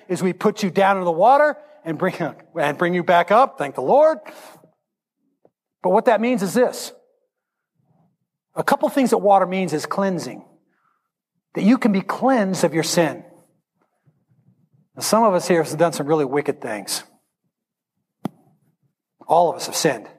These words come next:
Some of us have some really wicked things. Horrific things. Some things so bad you've never told anybody. That's how bad.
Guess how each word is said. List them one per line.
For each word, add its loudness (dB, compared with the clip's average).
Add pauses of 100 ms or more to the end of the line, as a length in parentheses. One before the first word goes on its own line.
(800)
Some 0
of 2
us -6
have -4
some -12
really 0
wicked -8
things. -6 (1000)
Horrific 0
things. -6 (320)
Some 0
things 0
so 2
bad 2
you've -4
never 0
told -2 (580)
anybody. -4 (680)
That's 0
how 4
bad. -2